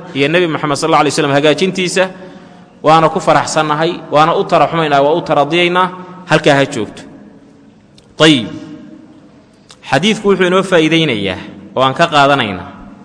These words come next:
Hinaaska iyo masayrku waa wax Rabbi dumarka ku abuuray.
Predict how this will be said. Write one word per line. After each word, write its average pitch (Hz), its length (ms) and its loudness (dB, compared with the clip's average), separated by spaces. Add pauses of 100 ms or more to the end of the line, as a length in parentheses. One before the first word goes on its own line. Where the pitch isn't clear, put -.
(1500)
Hinaaska 226 560 2
iyo 131 220 0
masayrku 127 720 0 (480)
waa 147 120 4
wax 165 180 2
Rabbi 143 200 0
dumarka 135 320 -2
ku 135 160 -2
abuuray. 98 400 -2